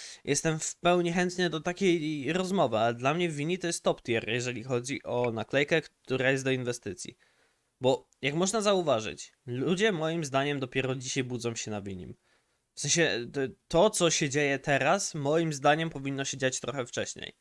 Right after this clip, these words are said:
No nie, że to, co było tu, to podbicie o, które i tak w ogóle było kosmiczne, to, to wtedy było kosmiczne, to jest już w ogóle nie, nie ta planeta. To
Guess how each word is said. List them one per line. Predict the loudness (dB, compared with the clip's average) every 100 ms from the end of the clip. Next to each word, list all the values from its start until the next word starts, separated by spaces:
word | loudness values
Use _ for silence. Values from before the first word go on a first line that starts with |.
| _ _ _ _
No | -6
nie, | -2 0
że | -2
to, | 0 0
co | 2 0
było | 0 0 0
tu, | 0 0 0 -2 _
to | -6
podbicie | -4 -4 -4 -4 -4
o, | 0 0 -2 _ -20 _ _ _
które | -2 0
i |
tak | 4 2 2
w |
ogóle | 0 0
było | 2 2 2
kosmiczne, | -2 -4 -4 -6 -8 -8
to, | -2
to | 2 2
wtedy | 4 0 2
było | 0 -2
kosmiczne, | -2 -6 -4 -4 -6 -2
to | 4 6
jest | 6 2 -4
już | -4 -2 -4 -2
w | -2
ogóle | 0 2 4 4 4 0 -6 _ _ _ _ _ _ _ -2
nie, | 0 2
nie | 2
ta | 2
planeta. | 2 2 2 0 -2
To | -10 -14